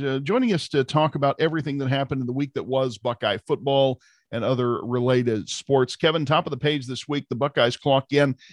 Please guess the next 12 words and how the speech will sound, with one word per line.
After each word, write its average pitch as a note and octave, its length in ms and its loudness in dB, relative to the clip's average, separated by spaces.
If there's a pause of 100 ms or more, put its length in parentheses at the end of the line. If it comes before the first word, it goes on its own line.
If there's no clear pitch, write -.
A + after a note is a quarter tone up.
(160)
at C3 120 0
number A3+ 280 2
four G#3+ 500 0
in C#3 80 0
the C3 80 -4
preseason D3 640 -4
A C#3 160 2
P C3+ 180 0
Press B2 320 0
poll C3+ 380 4
ahead B2+ 220 4
of A#2+ 280 0